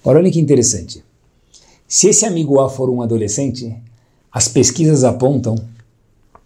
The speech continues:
que menos de dez por cento desses adolescentes contam pros seus pais o que eles sofreram. A fraqueza dele foi publicada pra o mundo,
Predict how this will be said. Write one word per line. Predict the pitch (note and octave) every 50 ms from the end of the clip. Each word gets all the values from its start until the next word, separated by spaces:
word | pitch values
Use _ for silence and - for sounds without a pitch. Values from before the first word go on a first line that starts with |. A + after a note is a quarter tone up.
| - _ - - - - - _ -
que | - - B2+
menos | B2+ B2+ B2+ C3 C3+ D3 F3 F#3+ G3 G3+ F#3 C#3 A#2+
de | G#2+ B2 B2+
dez | A#2 G#2 G2+ B2+ B2+ - G3 F#3 - -
por | - - D3+ C#3+ -
cento | - - - C3 A#2+ A2 - A2+ G#2+
desses | A#2 A2+ - - G#2+
adolescentes | G#2+ G2+ G2+ G#2+ G2+ F#2 - - A#2+ B2+ C#3 B2+ F#3 E3+ D#3+ - - - - _ _ _ _ -
contam | - C3+ C3 C#3 C3+ C#3 C3 B2+ A#2+
pros | A#2+ C3 B2+ A#2+ -
seus | - A#2+ A2+ A2 -
pais | - - C#3+ D3+ D3 C3 A#2+ C3 C3+ A#2 - -
o | - A#2+
que | - - - A#2+
eles | G#2+ G2 -
sofreram. | - A#2 - - A2 F#2 D#2+ - - - - _ _ _ _ _ _ _ - - - _ _ _ _ _ _
A | - - -
fraqueza | - D3+ C#3+ - - G3+ G#3+ - F#3 F3
dele | F3 A3 A#3 G3+
foi | - F#3+ F3
publicada | - F#3+ F3 F#3+ G3 - - F#3+ G3+ G3 G3+ G3
pra | - - G3 F#3 F#3 F#3+ G#3 G#3 G3+ - - _ _
o | - G#3+ G3
mundo, | F3+ F3+ G#3+ A#3 A#3 G3+ - G#2+ -